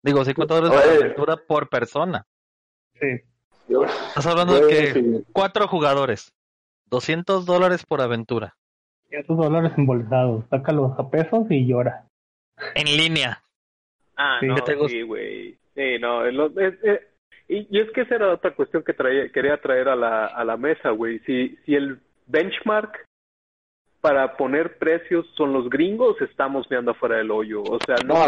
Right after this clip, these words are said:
Speaker 2: no,
Speaker 4: no
Speaker 2: no,
Speaker 4: puedes
Speaker 2: aquí, aquí.
Speaker 4: comparar. Sí, exacto, güey. Tienes, tienes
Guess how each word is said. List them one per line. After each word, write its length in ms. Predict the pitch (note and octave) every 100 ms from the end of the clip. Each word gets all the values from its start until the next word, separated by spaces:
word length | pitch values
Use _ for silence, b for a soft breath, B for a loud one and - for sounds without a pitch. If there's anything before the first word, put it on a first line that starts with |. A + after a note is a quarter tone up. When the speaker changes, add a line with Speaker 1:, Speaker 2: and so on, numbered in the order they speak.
| C3+
Speaker 2:
no, 140 | B2+
Speaker 4:
no 100 | A#2
Speaker 2:
no, 100 | G2
Speaker 4:
puedes 200 | D#3+ C3
Speaker 2:
aquí, 60 | G2+
aquí. 220 | F#2+ A#2+
Speaker 4:
comparar. 640 | G#2+ D3 C#3 D3 C#3+ B2+ - b _ _ _ _ _ - -
Sí, 120 | D3+
exacto, 460 | C3 E3+ C#3+ -
güey. 180 | A#2 A2+
Tienes, 260 | D3 D#3 D3 _
tienes 240 | E3+ E3+